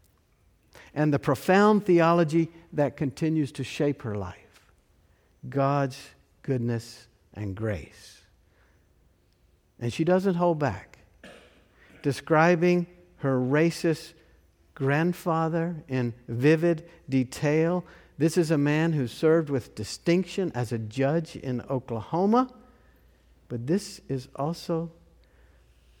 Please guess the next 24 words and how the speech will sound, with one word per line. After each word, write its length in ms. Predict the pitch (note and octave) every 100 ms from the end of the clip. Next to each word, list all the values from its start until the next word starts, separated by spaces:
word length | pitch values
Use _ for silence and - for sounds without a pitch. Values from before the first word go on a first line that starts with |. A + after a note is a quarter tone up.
| _ _ _ _ _ _ _ _ _ _ _ _ _ _ _ _ _ _ _ _
a 80 | C3+
man 320 | C#3 D#3 E3+
she 260 | D#3 - C3+
adored 640 | A2 G2 A#2+ D#3+ F#3 F#3+ -
so 240 | - D3
much 420 | C3+ D3+ F3 - - -
at 100 | A2+
a 60 |
young 360 | A2+ A#2+ A#2+ A#2
age, 640 | B2 C#3 G3+ A#3+ - - - _ _ _ _ _
but 160 | C3 A#2+
this 200 | D#3 -
is 180 | C3+ A#2+
also 580 | - D#3+ - E3+ D#3 -
the 180 | C3
man 320 | C3 C3+ C#3+ C#3
whom 260 | C#3 C3+
she 200 | B2+ D3
discovered 720 | C3+ B2 - D3 C3 C3+ C3 - -
was 240 | C3 C#3 C3
a 100 | A#2+
nasty 880 | A2+ A#2 B2 C#3 - - D3 C#3 - -
racist 1000 | G#2 A#2+ C#3 D#3 D3 - B2 - - - - _ - _ _ _
and 560 | F#3+ F3+ C3 A2+ A2